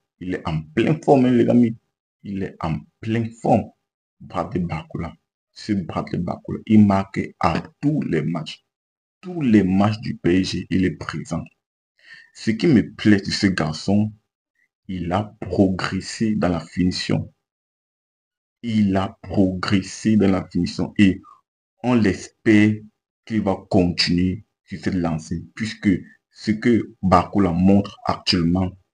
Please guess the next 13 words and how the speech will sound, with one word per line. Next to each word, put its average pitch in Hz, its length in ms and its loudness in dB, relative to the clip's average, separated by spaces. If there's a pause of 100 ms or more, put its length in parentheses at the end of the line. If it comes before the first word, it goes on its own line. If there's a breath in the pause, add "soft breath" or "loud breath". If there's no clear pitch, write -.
(200)
c'est 98 60 -4
du 85 240 -8
très, - 420 2
très - 160 0
haut 101 100 8
niveau. 104 460 4 (720)
C'est 98 300 -4
du 92 180 -6
très, - 340 -2
très - 160 0
haut 113 120 6
niveau. 110 420 4 (840)
Lorsque 147 460 2